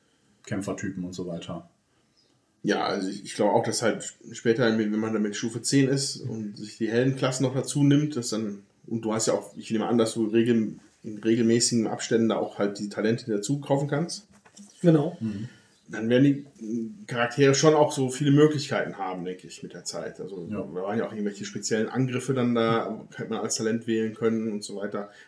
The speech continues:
Speaker 2: Was mich dann tatsächlich an D und D erinnert. Äh, ein D und D System, wo halt auch, wo man halt quasi so Skills erwirbt, die man halt,
Speaker 3: Mhm.
Speaker 2: die halt einfach dann tatsächlich eine Kampfaktion darstellen oder sowas. Und, äh, ja. Die Würfelwürfe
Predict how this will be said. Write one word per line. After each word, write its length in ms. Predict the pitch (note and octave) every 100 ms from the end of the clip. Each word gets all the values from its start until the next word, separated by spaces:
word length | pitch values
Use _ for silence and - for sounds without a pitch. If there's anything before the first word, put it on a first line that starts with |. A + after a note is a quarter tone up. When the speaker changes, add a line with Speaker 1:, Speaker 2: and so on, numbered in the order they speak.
| -
Speaker 2:
Was 120 | -
mich 120 | B2
dann 100 | A#2+
tatsächlich 300 | A2+ G#2+ A2+
an 80 | G2+
D 100 | G#2
und 140 | G2
D 160 | F#2+ A#2+
erinnert. 480 | B2 C3 D3+ D#3+ - _ _ _ - -
Äh, 140 | G#2+
ein 160 | G2 A2
D 100 | A2+
und 160 | G#2+
D 160 | A#2+ C3+
System, 360 | C3+ - C#3 C3
wo 100 | B2+
halt 140 | A#2+
auch, 260 | C3+ C3+ B2
wo 80 |
man 160 | B2+ A#2+
halt 220 | A#2+ A#2
quasi 260 | B2+ A#2+ A#2+
so 220 | A#2 A#2
Skills 640 | G#2 - D3 D3+ - - _ _ _ -
erwirbt, 520 | A#2 A#2 D3+ D3+ -
die 40 |
man 160 | C3 B2
halt, 200 | D3+ D3
Speaker 3:
Mhm. 180 | C#3+ D3
Speaker 2:
die 100 | B2
halt 180 | A#2+ -
einfach 260 | A2 A#2
dann 140 | - A2+ -
tatsächlich 280 | B2 A2+ A#2
eine 20 | A2+
Kampfaktion 600 | C3 C3 - - G#2+ G#2
darstellen 600 | G2+ G2+ - F#2+ F#2+ F2+
oder 100 | D#2+
sowas. 380 | F2 - - - _ _ - - _ _
Und, 300 | - F2+ F2
äh, 200 | C#2+ F2+ D#2 - -
ja. 160 | - - - _ _ _ _ _ _
Die 300 | B2 A#2 A2+
Würfelwürfe 1120 | E3 - - B2+ G#2 C#3+ G3+ G3+ B2+ C#3+ -